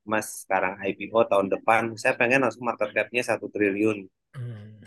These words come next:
Speaker 1: Atau pengen saya tahun depan langsung pindah papan. Ya kan kita juga harus showing ki-, apa, show up
Speaker 2: Performa.
Speaker 1: kinerja kita lah.
Speaker 2: Hmm.
Speaker 1: Tapi yang pasti kan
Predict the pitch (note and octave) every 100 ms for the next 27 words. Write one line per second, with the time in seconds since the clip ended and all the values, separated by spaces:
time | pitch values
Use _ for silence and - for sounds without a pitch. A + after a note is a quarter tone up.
0 | - - A#2 A2+ A2+ C3 C3 C#3 - A#2
1 | A2 A#2 C3+ A#2+ A2+ A#2+ A2 G#2+ G2+ G2+
2 | G2 - G#2 G2+ F#2+ _ G2 F#2 A#2+ B2
3 | A2+ C3 B2 G#2+ G2+ G#2 - - A2 G#2+
4 | G#2+ G#2 G2+ _ - C#3 - G#2+ - A#2+
5 | - _ - - A2+ G#2+ G#2+ A2 - _
6 | _ _ - - A#2 G#2+ A2+ A2 G#2+ -
7 | G#2 G#2 A2+ A#2+ F2+ - - G#2 F#2 F#2
8 | F2 _ _ _ _ _ - G2+ C#3 C#3
9 | G#2 - B2+ E3+